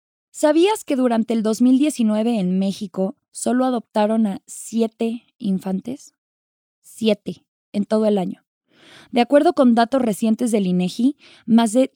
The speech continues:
treinta mil infantes y adolescentes se encuentran en espera de ser adoptados, estando bajo la protección de más de novecientas casas hogar, albergues, refugios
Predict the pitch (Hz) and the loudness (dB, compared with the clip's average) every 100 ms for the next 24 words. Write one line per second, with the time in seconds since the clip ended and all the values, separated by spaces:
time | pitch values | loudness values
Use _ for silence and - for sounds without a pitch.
0 | - 233 214 214 220 226 262 285 302 277 | -4 0 0 0 2 4 6 6 4 2
1 | 226 233 226 214 202 190 190 - 214 226 | 0 0 -2 -2 -2 -2 -2 -2 -2 -2
2 | 208 202 185 220 220 240 220 190 185 - | -2 -2 0 -2 0 0 2 0 -2 -6
3 | - 269 277 240 202 220 202 196 180 - | 2 2 4 0 -2 -2 0 -2 -4 -4
4 | 214 185 - - _ - - 208 - 233 | -4 -4 -8 -20 _ -20 -6 -6 0 2
5 | 247 247 220 190 175 185 185 - 202 208 | 2 2 0 -2 0 -4 -6 -6 -2 0
6 | 208 196 196 208 208 196 185 180 - 208 | 2 0 0 0 0 0 -2 -6 -4 -4
7 | 208 202 - 196 185 185 185 190 185 - | -2 -4 -4 -4 -4 -6 -6 -6 -6 -12
8 | _ _ _ - 175 180 196 185 180 - | _ _ _ -4 -2 2 0 0 -8 -14
9 | _ _ 190 - 233 - 277 302 | _ _ -8 -4 -6 -2 -4 -4